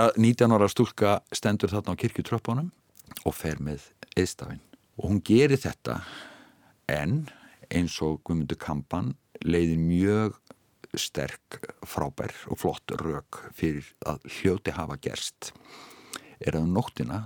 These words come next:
tekur hún líf si-, tekur hún, sem sagt, völdin yfir lífi sínu í eigin hendur. Eins og ég, eh, setti í texta óperunnar,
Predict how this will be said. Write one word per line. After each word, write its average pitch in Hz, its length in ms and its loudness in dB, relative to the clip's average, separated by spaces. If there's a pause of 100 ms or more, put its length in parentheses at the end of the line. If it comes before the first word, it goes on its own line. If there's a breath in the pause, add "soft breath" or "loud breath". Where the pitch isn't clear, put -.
tekur - 320 -2
hún 85 80 -2
líf 82 220 -4
si-, 90 180 -6 (160)
tekur 87 320 -2
hún, 76 80 -2
sem - 160 -6
sagt, - 240 -12 (160)
völdin 98 540 4
yfir 92 100 0
lífi 85 360 0
sínu - 240 -10 (180)
í 90 240 2
eigin 73 300 -4
hendur. - 400 -12 (1120 loud breath)
Eins - 200 0
og 73 80 0
ég, 76 320 2
eh, - 520 -10
setti - 320 -4
í 71 80 -4
texta 76 280 -6
óperunnar, 73 560 -4